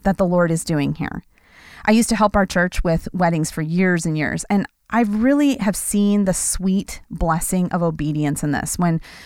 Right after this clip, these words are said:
couples come and they meet with our pastors and they wanna get married, but maybe they're living together. And the pastors walk them through what the scriptures say about that. And we have often seen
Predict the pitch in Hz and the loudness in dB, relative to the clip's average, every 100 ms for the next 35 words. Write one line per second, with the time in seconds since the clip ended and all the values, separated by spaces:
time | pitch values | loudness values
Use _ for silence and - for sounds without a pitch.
0 | - 214 214 208 - 190 185 185 165 160 | -4 -2 0 -2 0 2 4 2 0 -2
1 | 160 175 185 170 165 160 165 170 165 170 | -2 -2 -2 -4 -2 -2 -2 -2 -2 0
2 | 165 165 - - - 180 170 165 - 165 | 0 -2 -10 -16 -2 2 2 2 -2 0
3 | - 180 170 170 - 175 175 202 202 208 | 0 2 2 2 0 0 0 2 2 2
4 | 214 - 196 294 269 - 143 98 - 151 | 2 0 0 2 2 0 -2 -4 -6 -10
5 | - - _ _ _ - 185 185 175 196 | -14 -20 _ _ _ 0 2 4 2 0
6 | 185 175 180 - 185 - 185 190 180 180 | 0 0 2 0 0 0 0 0 -2 -4
7 | 185 - 175 - 175 196 190 170 175 165 | -6 -4 -4 -2 0 2 0 2 0 0
8 | - - - - 208 185 - _ 202 202 | -2 -10 -20 -2 2 2 0 _ 0 4
9 | 180 180 - - 185 208 - - 175 156 | 4 0 -4 -6 -2 -2 -2 -2 -2 -2
10 | 143 165 - - - - 214 202 185 180 | -4 -8 -14 -20 -10 -4 0 2 4 2